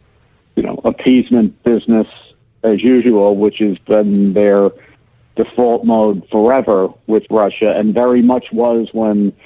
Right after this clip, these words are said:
uh, Obama was president and Missus Clinton was Secretary of State. Uh, this, we heard about Russia and collusion solely and only because Donald Trump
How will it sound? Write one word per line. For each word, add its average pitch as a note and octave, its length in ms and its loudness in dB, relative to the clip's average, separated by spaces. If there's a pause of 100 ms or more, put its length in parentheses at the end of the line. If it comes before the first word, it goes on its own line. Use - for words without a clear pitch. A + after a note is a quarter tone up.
(340)
uh, G#2+ 260 0
Obama A2+ 540 0
was G#2 180 -2
president A2 500 -2
and A2+ 80 0
Missus G#2 260 -2
Clinton A2 360 0
was G2+ 200 2 (540)
Secretary A2 680 0
of F#2 160 -6
State. B2 420 2 (480)
Uh, A2 240 0
this, D3 280 -2 (180)
we D#3 300 0
heard D#3+ 340 0
about C3+ 400 -2
Russia C#3 400 -2
and A#2+ 200 -2
collusion B2+ 720 2 (300)
solely D3 440 2
and A#2 100 0
only A#2+ 580 0 (480)
because A2+ 480 -2
Donald A2+ 380 -2
Trump G#2+ 380 -4